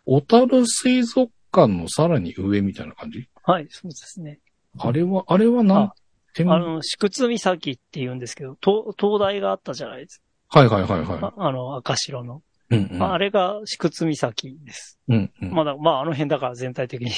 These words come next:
Speaker 2: <laughs> 縮津岬なんですけど。
Speaker 1: はいはい。
Speaker 2: はい。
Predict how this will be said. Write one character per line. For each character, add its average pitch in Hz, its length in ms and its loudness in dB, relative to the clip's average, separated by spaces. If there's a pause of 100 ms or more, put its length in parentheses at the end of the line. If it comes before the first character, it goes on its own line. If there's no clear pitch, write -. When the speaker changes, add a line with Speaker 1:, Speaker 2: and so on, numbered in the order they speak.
(180)
Speaker 2:
<laughs> - 200 -16
縮 - 260 -4
津 143 120 -8
岬 120 400 -8
な 170 100 4
ん - 20 -4
で - 80 -14
す - 160 -8
け 123 120 -8
ど。 135 160 -12
Speaker 1:
は 98 140 0
い - 20 -4
は - 60 -6
い。 87 180 -10 (260)
Speaker 2:
は 143 120 0
い。 123 120 -12